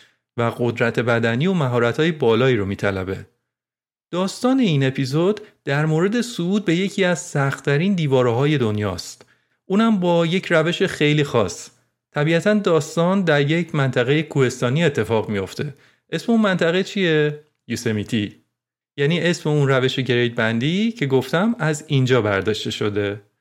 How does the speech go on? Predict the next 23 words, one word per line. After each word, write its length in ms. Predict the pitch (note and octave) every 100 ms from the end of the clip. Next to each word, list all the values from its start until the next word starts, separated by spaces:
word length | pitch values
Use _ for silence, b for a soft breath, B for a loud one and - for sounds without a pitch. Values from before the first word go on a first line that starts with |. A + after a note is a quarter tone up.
| _ _ _
توی 160 | C4+ C#4
منطقه 420 | G#3+ F3+ E3 F3
یوسمیتی 1000 | D#3+ C#3 B2+ C#3+ C3+ C3+ F3+ G#3+ A#3+ A#3+ _ _
ده 160 | C#3 D3
ها 340 | C3+ F#3 G3+
مسیر 440 | E3+ C3+ F3 E3
صخره 440 | C#3 - A#2 - B2+
نوردی 520 | B2 A#2+ A#2 A#2+ D#3
و 180 | C#3 A2+
دیوار 460 | A#2 B2 A#2+ A#2+
نوردی 420 | A#2+ A#2+ A#2 A#2 F#3
وجود 320 | A3 - D3
داره 240 | C#3+ C3+
که 320 | C3 C3+ B2+ C3 B _
گریدشون 540 | C3+ D#3+ G3+ G3+ F#3 D3
بالای 300 | C3 C#3 D3+
پنج 320 | C#3+ A#2 A#2
ممیز 380 | A2 G#2+ A2 A#2
ده 280 | G2+ A#2
هست. 540 | G2 A#2+ F#2 - - b b b _
یوسمیتی 760 | D3+ D#3+ F3+ E3+ D#3+ G3 A3 A#3 B _
کعبه 520 | - D3+ C#3+ E3 E3+
آمال 520 | - C3 C3 D3 G3